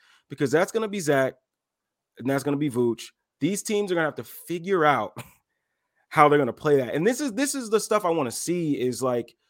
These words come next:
offensively. Like, yes, the five out, like, screen, pop, you know, roll. Like, I, I love that. But, like, also, I like having these types of plays where you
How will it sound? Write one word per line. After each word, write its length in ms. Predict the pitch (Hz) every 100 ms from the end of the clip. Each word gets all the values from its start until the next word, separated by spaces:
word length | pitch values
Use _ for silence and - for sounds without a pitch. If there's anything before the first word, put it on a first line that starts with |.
| _
offensively. 600 | 143 131 160 175 143 117
Like, 220 | 110 127 208
yes, 320 | 220 - - _ _ _ _
the 80 | 135
five 320 | - 196 208
out, 340 | 202 202 202 147
like, 180 | 131
screen, 680 | - 196 208 185 147 113 95 - _
pop, 460 | - 202 160 120 - _
you 100 | 127
know, 200 | 110 101
roll. 320 | 202 214 185 139
Like, 160 | 135
I, 60 | 175
I 220 | 214 226
love 260 | 277 262 175
that. 220 | 123 - _ _ -
But, 60 |
like, 160 | 165 156
also, 280 | 170 208 214
I 60 | 180
like 180 | 226
having 260 | 202 190 160
these 180 | 160 147
types 220 | 151 -
of 60 | 123
plays 300 | 147 135 117
where 220 | 135 131
you 200 | 131 165